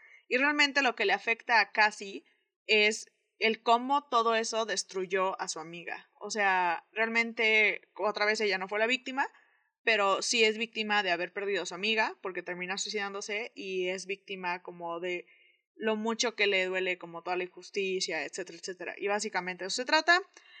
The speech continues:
Am, y, ah, bueno, el gancho, que es muy importante de la película,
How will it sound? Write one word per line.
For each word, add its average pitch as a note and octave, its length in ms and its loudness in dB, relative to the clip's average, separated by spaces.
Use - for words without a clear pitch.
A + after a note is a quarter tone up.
Am, G#3+ 400 6
y, C#4+ 340 6
ah, C4+ 120 4
bueno, A#3+ 280 0
el A3 160 2
gancho, C4+ 480 2
que A#3 60 4
es A#3 100 0
muy B3 140 4
importante A#3 800 2
de G#3 140 2
la F#3 140 2
película, A#3 480 2